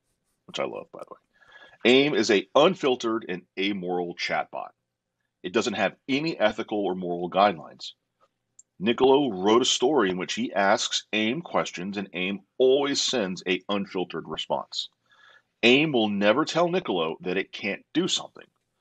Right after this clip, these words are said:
It will always send the response no matter how important, how immoral, unethical,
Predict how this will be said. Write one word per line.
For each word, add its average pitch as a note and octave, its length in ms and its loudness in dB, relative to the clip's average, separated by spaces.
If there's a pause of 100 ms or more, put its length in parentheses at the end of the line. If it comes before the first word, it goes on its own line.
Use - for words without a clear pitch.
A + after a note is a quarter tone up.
(380)
It F2 120 0
will F#2 220 0
always C3+ 340 6
send B2 160 0
the A#2 80 0
response G2+ 540 0
no G2 80 -8
matter D#2+ 260 -4
how A#2+ 300 -2
important, B2 720 -8 (320)
how G#2 300 4
immoral, G#2+ 560 -4 (180)
unethical, C3 680 -4